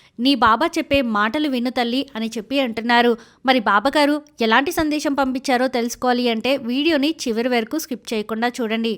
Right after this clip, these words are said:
అలాగే ఛానల్ని ఫస్ట్ టైమ్ చూస్తున్న వారు సబ్స్క్రైబ్ చేసుకుని పక్కనే ఉన్న బెల్ ఐకాన్ని క్లిక్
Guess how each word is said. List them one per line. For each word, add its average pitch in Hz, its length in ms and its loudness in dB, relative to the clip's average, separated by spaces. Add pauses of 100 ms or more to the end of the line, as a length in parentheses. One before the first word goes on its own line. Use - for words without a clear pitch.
(160)
అలాగే 208 260 -2
ఛానల్ని 233 460 -2
ఫస్ట్ 254 260 -6
టైమ్ 302 220 -2
చూస్తున్న 269 260 -6
వారు 233 240 0
సబ్స్క్రైబ్ 269 500 -8
చేసుకుని 240 340 -6
పక్కనే 294 440 -4
ఉన్న 269 140 -2
బెల్ 220 280 -4
ఐకాన్ని 220 360 -4
క్లిక్ 226 280 -12